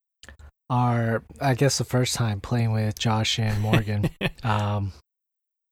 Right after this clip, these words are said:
Speaker 1: 'cause you guys had already been playing it for a while, and I think it was my first day I was playing with you guys. And we were on a galleon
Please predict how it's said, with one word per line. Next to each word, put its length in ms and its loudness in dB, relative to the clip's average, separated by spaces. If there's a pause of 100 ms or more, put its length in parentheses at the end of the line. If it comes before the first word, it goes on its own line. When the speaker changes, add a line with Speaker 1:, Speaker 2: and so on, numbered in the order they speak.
(640)
Speaker 1:
'cause 220 0
you 120 2
guys 280 4
had 140 0
already 300 2
been 220 0
playing 400 0
it 160 -2
for 180 -2
a 60 0
while, 480 0
and 720 0
I 120 0
think 360 0
it 60 4
was 180 -2
my 100 4
first 400 0
day 320 2
I 140 0
was 140 -4
playing 340 0
with 180 -4
you 100 -2
guys. 460 -4 (760)
And 720 0 (280)
we 100 0
were 180 2
on 200 4
a 40 2
galleon 520 2